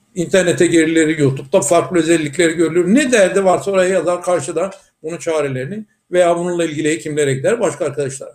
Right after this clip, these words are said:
Şimdi böylece kendini geliştirince işte buna ikinci fıtrat deniyor.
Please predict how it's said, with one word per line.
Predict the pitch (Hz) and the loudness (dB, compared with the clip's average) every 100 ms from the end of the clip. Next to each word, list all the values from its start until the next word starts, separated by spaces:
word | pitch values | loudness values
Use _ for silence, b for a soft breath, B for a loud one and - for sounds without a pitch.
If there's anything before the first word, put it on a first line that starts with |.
| _ b b b b _ | _ b b b b _
Şimdi | - 269 269 208 - _ | -10 -4 -2 -2 -6 _
böylece | 170 277 269 190 | 0 0 0 -4
kendini | - 180 190 185 147 | -4 -4 -4 -4 -4
geliştirince | 160 165 - 254 294 190 | -4 -4 -8 -8 -8 -10
işte | - 208 196 | -8 -8 -8
buna | 175 226 294 | -8 -6 -8
ikinci | - 202 202 | -6 -6 -6
fıtrat | 214 135 - 135 135 | -10 -8 -4 -4 -4
deniyor. | 135 - 52 | -14 -16 -20